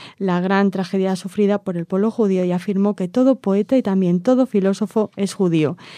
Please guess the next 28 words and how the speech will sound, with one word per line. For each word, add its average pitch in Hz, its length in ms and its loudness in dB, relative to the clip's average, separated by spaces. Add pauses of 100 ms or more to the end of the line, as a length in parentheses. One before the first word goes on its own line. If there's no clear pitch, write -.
(140)
si - 180 -2
como 185 300 2
hombre 208 240 2
libre 208 300 4
se 220 140 -4
sitúa 190 500 0 (300)
ante 185 360 0
ese 190 260 -2
sufrimiento. 170 720 -4 (300)
"Todo 208 260 2
poeta 190 320 0
es 190 80 -4
judío", 190 400 0
dijo, 202 300 2
porque 185 340 -4
sobre 180 300 -2
Israel 190 540 0
cae 208 240 0
la 208 140 0
tragedia 208 440 -2
más 202 240 0
pura 240 300 0
que 220 100 -4
haya 196 160 0
conocido 190 520 -2
la 180 100 -2
historia 185 360 -2
humana, 170 360 0